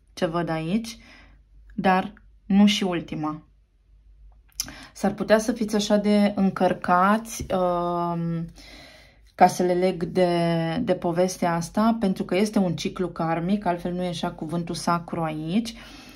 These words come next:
și este necesar să oferiți recunoștință pentru această poveste.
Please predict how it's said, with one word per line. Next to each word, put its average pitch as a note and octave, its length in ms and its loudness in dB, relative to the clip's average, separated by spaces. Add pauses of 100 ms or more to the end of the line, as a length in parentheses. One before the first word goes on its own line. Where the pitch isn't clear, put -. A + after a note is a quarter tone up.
și - 220 0
este G#3+ 200 2
necesar G#3 500 4
să G#3 200 -2
oferiți F#3+ 440 0
recunoștință F3+ 680 -4
pentru E3 320 -4
această E3+ 400 -4
poveste. E3 800 -4